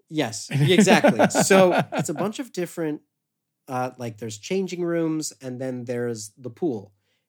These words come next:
Speaker 1: And you go
Speaker 2: This
Speaker 1: in
Speaker 2: is
Speaker 1: the
Speaker 2: in the
Speaker 1: pool.
Speaker 2: synagogue?
Speaker 1: No. Though some synagogues, some, like, old school, you know, I think more conservative synagogues do have a mikveh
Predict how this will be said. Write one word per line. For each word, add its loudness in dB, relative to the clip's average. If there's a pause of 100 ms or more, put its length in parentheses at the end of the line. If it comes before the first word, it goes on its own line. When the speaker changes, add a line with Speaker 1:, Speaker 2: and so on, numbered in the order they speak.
Speaker 1:
And -14
you -8
go -4
Speaker 2:
This 6
Speaker 1:
in 4
Speaker 2:
is 4
Speaker 1:
the 6
Speaker 2:
in 6
the 4
Speaker 1:
pool. 2
Speaker 2:
synagogue? 2 (760)
Speaker 1:
No. -2 (200)
Though 0
some -2 (520)
synagogues, -2
some, -8
like, -6
old -8
school, -2
you -6
know, -6 (140)
I -18
think -16
more -8
conservative -10
synagogues -8 (560)
do 0
have -6
a -10
mikveh -10